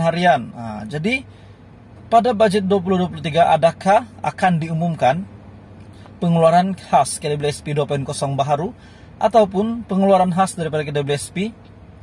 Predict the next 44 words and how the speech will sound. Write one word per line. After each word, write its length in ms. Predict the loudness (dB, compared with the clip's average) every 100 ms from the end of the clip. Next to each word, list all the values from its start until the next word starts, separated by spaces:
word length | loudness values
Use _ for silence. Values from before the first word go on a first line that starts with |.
| -18 -8
tidak 320 | 0 0 0
kira 160 | -2 0
berapa 320 | -2 -4 -4
jumlahnya? 480 | -4 -4 -4 -4 -10 -16 -20 -20 -20 -20 -20 -14 -6
Nah, 160 | -6
kita 180 | -2 0 2
menantikan, 480 | 0 -2 -2 -2
kita 240 | -2 -4 -4
sama-sama 560 | -2 0 0 0 0
nantikan 480 | 0 -4 -4 -4 -4 -8 -20 -20 -20 -2
pengumuman 480 | 2 4 4 4 4
bajet 320 | 0 -2 -6
dua 160 | -6 -8
puluh 240 | -6 -6
dua 80 | -6
puluh 160 | -8
tiga. 320 | -10 0 0 0 -10 -20 -20 -20 -16
Kita 220 | -6 0 2
berharap 320 | 2 2 2
ada 240 | 2 2
bantuan 480 | 2 2 2 -4 -4
ini. 240 | -6 -8 -12 -18 -20 -20 -20 -20 -16 -4
Ada 240 | 2 2
B 240 | 2 -6
K 160 | -4 -2
M 160 | -2 -2
dua 160 | -2
puluh 160 | -4 -6
dua 100 | -6
puluh 140 | -8
tiga, 320 | -6 2 2
itu 160 | 2 -2
yang 100 | -4 -4
pertama, 320 | 0 2 4
dan 240 | 2 0
kedua 240 | -4 -2 -2
kita 240 | 0 -2
berharap 400 | -2 -2 -2 -2
pengeluaran 480 | -4 -4 0 0 0
khas 240 | 0 -2
K 80 | -2
W 180 | -6 -4
S 160 | -6 -6
P 160 | -6